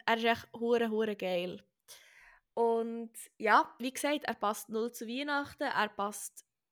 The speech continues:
eigentlich, äh, gar nicht heute, aber ich tue ihn gleich drauf.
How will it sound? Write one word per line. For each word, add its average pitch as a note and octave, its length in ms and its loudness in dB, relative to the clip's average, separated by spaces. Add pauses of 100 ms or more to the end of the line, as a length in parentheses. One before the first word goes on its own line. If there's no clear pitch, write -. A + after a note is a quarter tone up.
(320)
eigentlich, A3+ 420 -2
äh, - 200 2 (300)
gar G#3+ 360 6
nicht C4 440 0
heute, C#4 300 0
aber G#3 180 -2
ich G#3+ 60 -8
tue G3 120 -8
ihn G3+ 140 -6
gleich A3 340 -6
drauf. G#3+ 500 -8